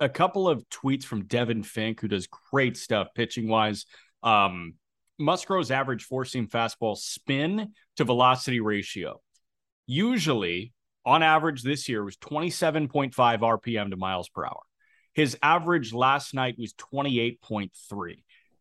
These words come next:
Devin said, "I would argue that it's pretty reasonable game-to-game variation. Put simply, when a pitcher is amped, he will probably throw harder.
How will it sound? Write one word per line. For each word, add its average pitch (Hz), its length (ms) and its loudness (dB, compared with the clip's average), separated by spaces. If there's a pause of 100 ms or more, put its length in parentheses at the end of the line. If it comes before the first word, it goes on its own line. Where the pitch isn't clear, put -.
(160)
Devin 139 260 2
said, 120 520 2
"I 113 80 -2
would 110 100 -2
argue 131 300 0
that 113 120 0
it's 104 200 -10
pretty 165 260 -4
reasonable 131 480 0
game-to-game 110 560 0
variation. 127 720 0 (280)
Put 220 160 4
simply, 180 400 2
when 170 120 0
a 139 60 0
pitcher 156 320 -2
is 131 180 -4
amped, 139 280 -2
he 139 100 -4
will 120 100 0
probably 143 460 0
throw 123 300 0
harder. 113 400 0